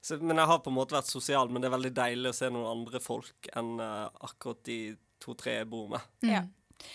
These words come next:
Speaker 3: Nei, jeg, jeg tror jeg også har fått en litt sånn oppvekker med tanke på det at, eh, at, eh, det at korona er over, kan bli et litt sånn antiklimaks.
Speaker 2: Mm.
Speaker 3: At man tenker at, «Å, alt skal bli så fantastisk bra», og så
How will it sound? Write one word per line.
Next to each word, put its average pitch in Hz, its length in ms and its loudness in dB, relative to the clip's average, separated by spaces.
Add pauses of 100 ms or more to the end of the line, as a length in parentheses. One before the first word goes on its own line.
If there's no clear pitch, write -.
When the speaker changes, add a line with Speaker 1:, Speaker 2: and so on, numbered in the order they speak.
(200)
Speaker 3:
Nei, 247 120 4
jeg, 254 160 6
jeg 247 240 2
tror 233 400 0
jeg 226 240 2
også 196 240 2
har 214 80 0
fått - 280 -6
en 214 120 -4
litt 208 100 -6
sånn 214 160 -6
oppvekker - 720 -8
med 185 100 -6
tanke 196 280 -6
på 196 140 -6
det 180 100 -2
at, 180 300 -8
eh, 175 840 -6 (680)
at, - 340 -10
eh, 180 400 -4 (640)
det 202 180 -2
at 190 180 -4
korona 175 580 -4
er 190 100 -4
over, 175 340 -6
kan 196 220 -6
bli 170 240 -8
et 175 120 -10
litt 175 160 -10
sånn 175 240 -6
antiklimaks. - 960 -8
Speaker 2:
Mm. 190 280 0 (380)
Speaker 3:
At 202 100 -6
man 190 140 0
tenker 190 400 -6
at, - 80 -8
«Å, 185 200 -2
alt 180 160 -6
skal 180 200 -4
bli 170 100 -8
så 185 140 -4
fantastisk 180 580 -6
bra», 175 180 -4 (100)
og 196 140 -8
så 185 160 -6